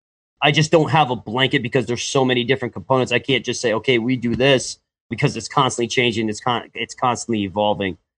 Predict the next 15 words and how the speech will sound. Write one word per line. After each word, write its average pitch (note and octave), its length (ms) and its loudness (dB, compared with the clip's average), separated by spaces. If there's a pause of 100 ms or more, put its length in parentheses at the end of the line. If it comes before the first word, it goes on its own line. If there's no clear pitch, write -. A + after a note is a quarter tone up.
(420)
But D#3 100 0
especially F3 640 0
early F3 400 2
on, D3+ 340 0 (1160)
okay, D#3 220 4
we C#3 100 -2
give C3+ 240 0
the C3+ 60 -6
kids - 200 -2
freedom. A#2+ 400 -8 (120)
All C3 80 0
right, C3+ 160 0
that, C#3+ 180 -2
that D#3+ 180 4
initial, E3+ 760 0